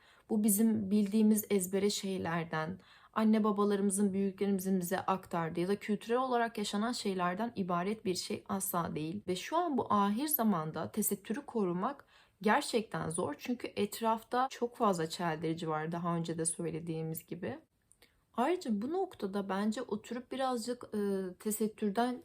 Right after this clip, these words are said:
çıkarsam, yani artık açık halimle ben olursam ve tesettürlüyken ben olursam, e, arada ne gibi farklar olur, ne gibi eksileri olur, ne gibi artıları olur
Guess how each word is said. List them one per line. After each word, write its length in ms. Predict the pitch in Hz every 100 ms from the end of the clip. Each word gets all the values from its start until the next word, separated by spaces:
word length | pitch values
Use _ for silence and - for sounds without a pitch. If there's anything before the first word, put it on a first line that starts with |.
| -
çıkarsam, 680 | - - 240 220 - 175
yani 360 | 175 185 190 190
artık 420 | 185 202 - 208 - _ _ _
açık 360 | 202 - 277 285
halimle 480 | 240 196 190 175
ben 220 | 180 185 180
olursam 640 | 180 170 165 - 170 160 165
ve 200 | 160 -
tesettürlüyken 920 | - 175 165 - 180 240 - 196 175
ben 200 | 196 214 -
olursam, 560 | 180 185 - 220 254 - - - - _ 190
e, 20 | 190 175 170 190 - 196 202
arada 300 | 208 233 302
ne 120 | 311
gibi 260 | 262 214
farklar 540 | 214 - 175 165 175 165
olur, 240 | 160 170 -
ne 80 | 226
gibi 260 | 220 208
eksileri 440 | 202 - - 190 185
olur, 300 | 180 180 185
ne 80 | 202
gibi 240 | 202 190
artıları 640 | - 180 175 - 185 185
olur 440 | - 185 175 208